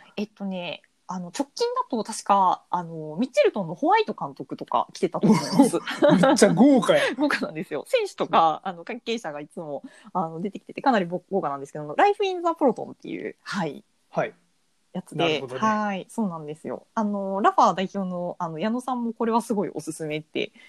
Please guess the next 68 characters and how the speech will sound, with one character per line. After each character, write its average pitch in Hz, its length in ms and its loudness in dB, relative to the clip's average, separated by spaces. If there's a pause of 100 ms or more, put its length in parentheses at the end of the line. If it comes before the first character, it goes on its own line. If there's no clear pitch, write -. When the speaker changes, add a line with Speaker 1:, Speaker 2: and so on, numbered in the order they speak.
(140)
Speaker 1:
言 190 80 -6
っ - 20 -20
て 143 140 -12
ま 139 120 -10
し - 60 -18
た。 - 140 -8 (340)
<laughs> 247 340 2
Speaker 2:
な 143 120 2
る 160 120 4
ほ 156 160 0
ど。 143 280 0 (720)
わ 135 160 -6
か 143 100 -2
り 143 120 -4
ま 131 120 -4
し - 80 -10
た。 113 200 -6 (160)
Speaker 1:
は 190 220 -6
い。 165 160 -12 (1300)
Speaker 2:
じ - 160 -10
ゃ 123 40 -12
あ、 - 180 -18 (160)
ド 139 100 -6
ッ - 60 -18 (100)
カ - 120 -4
ー - 40 -10
さ - 140 -10
ん、 - 20 -20 (180)
ぜ - 140 -6
ひ 139 320 -12 (100)
今 135 200 -10
後 117 100 -8
頑 117 160 -2
張 117 80 0
っ - 80 -10
て 120 80 -4
ほ 113 60 -4
し - 120 -6
い - 40 -8
で - 20 -8
す 160 140 4
ね。 160 100 4 (360)
<laughs> 262 360 0
今 175 160 8
も 143 100 0
頑 156 180 4
張 151 60 -2
っ - 40 -4
て - 120 -10
る - 60 -8
け - 80 -16
ど、 - 80 -20
今 220 220 6
ず 220 160 2
っ - 20 -10
と 214 100 4
頑 185 160 4
張 190 60 2
っ 175 60 4
て 151 60 -16
き - 20 -10
ま 143 60 -10
し - 60 -20
た。 - 80 -20
Speaker 1:
そ 156 200 0
う 196 80 2
で - 40 -4
す。 - 40 -20